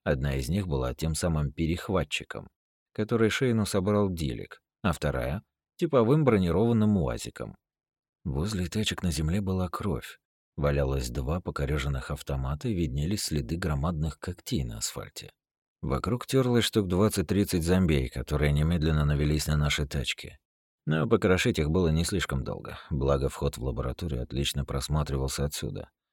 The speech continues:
Вон та неприметная аптека с вывеской тридцать девять точка четыре.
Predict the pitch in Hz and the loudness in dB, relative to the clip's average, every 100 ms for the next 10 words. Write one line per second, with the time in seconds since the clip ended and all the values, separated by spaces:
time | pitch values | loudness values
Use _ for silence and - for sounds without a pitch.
0 | _ _ _ 175 113 65 62 69 60 - | _ _ _ 0 2 0 -4 -4 -4 -4
1 | 67 67 80 80 73 65 65 - - - | -2 0 0 0 0 -4 -6 -6 -10 -10
2 | - - 60 58 - - - 71 73 - | -10 -6 -4 -6 -8 -10 -6 -4 -4 -6
3 | - 117 82 73 71 - 64 - 60 - | -10 -2 0 0 -2 -4 -6 -6 -8 -4
4 | - 69 - 50 - | -4 -4 -8 -8 -10